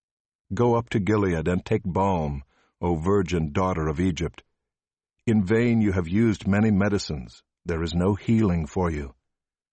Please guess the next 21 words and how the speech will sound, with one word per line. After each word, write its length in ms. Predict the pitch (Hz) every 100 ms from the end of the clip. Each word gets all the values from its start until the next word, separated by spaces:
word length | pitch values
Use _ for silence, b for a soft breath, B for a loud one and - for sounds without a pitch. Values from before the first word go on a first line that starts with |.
| _ _ _
The 80 | 95
nations 480 | 92 101 101 98 85
have 160 | 85 73
heard 280 | 101 101
of 100 | 87
your 140 | 80 82
shame, 520 | - 104 101 85 78 b b b
and 80 | 101
the 140 | 101
earth 260 | 120 110 98
is 120 | 95
full 280 | - 113 104
of 80 | 87
your 140 | 92
cry. 520 | - - 98 87 69 - _ _ _ _ _ -
For 140 | 104
warrior 500 | 82 92 107 104 104 95
has 140 | 95
stumbled 560 | - - 107 98 101 95
against 360 | 98 98 92 101
warrior. 540 | 90 92 87 85 78